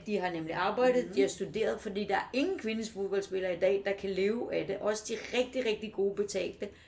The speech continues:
Speaker 1: Jo, de kan leve i nuet af
Speaker 2: Ja,
Speaker 1: det,
Speaker 2: men ikke
Speaker 1: og de
Speaker 2: på
Speaker 1: kan samle det sammen, men de kan ikke sige, "Nu stopper jeg, og så kan jeg læne mig tilbage,"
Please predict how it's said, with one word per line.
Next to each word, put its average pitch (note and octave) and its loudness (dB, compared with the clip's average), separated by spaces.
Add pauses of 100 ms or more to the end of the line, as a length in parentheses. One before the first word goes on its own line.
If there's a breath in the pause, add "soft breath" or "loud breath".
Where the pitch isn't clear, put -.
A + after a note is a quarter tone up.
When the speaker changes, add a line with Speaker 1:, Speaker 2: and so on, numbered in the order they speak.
(120)
Speaker 1:
Jo, A3 4
de A3 -6
kan G#3+ -4
leve B3 2
i A3+ -2
nuet B3+ 2
af E3 4
Speaker 2:
Ja, E3+ 0
Speaker 1:
det, F3 -6
Speaker 2:
men - -8
ikke G3+ 0
Speaker 1:
og G#3 2
de A#3 2
Speaker 2:
på A#3+ 2
Speaker 1:
kan A#3 4
samle G#3+ 4
det G3+ -2
sammen, F#3 -2
men F3+ -4
de F#3+ -4
kan G3 -6
ikke B3 0
sige, B3 0
"Nu A#3 -2
stopper F3+ 2
jeg, G#3 2
og F#3 -6
så G3+ -4
kan G#3 -2
jeg G3 2
læne F#3 -2
mig F3 -8
tilbage," D#3+ -2